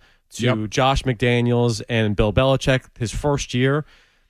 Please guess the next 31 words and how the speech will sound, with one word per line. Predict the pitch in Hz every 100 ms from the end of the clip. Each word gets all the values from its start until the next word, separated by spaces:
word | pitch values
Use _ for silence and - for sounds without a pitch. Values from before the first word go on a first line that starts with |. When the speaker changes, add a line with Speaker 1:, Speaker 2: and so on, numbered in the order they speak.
| _
Speaker 1:
and | 127
then | 135
to | 131
go | 135
to | 131
this | 110 139
dysfunction, | - 139 - 131 143 175 175
you | 147
can | 151 135
see | - 147
where | 143
the | 123
level | 131 127
of | 117
frustration | - 120 - 127 - 107
comes | 127 123
from | - 110 101
when | 104
you've | 104
been | 110
coached | 107 123 123 -
the |
way | 113 110
that |
he | 107 104
has | 104 113 104 98
leading | 107 117 110
up | 123 -
to | 131
this | 113 113
season. | 123 143 240